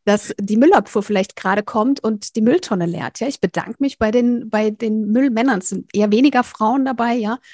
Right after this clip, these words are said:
aber ich bedanke mich bei den Menschen, die, die mir den, den Müll wegnehmen, ja, also wie, wie toll ist das denn? Also ich, diese Offenheit zieht sich einfach durch ganz viele Bereiche durch mein Leben,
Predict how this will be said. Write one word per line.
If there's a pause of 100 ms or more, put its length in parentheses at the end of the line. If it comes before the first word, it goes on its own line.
(300)
aber
ich
bedanke
mich
bei
den
Menschen, (380)
die, (120)
die
mir
den,
den
Müll
wegnehmen,
ja,
also
wie,
wie
toll
ist
das
denn?
Also (240)
ich, (600)
diese
Offenheit
zieht
sich
einfach
durch
ganz
viele
Bereiche
durch
mein
Leben,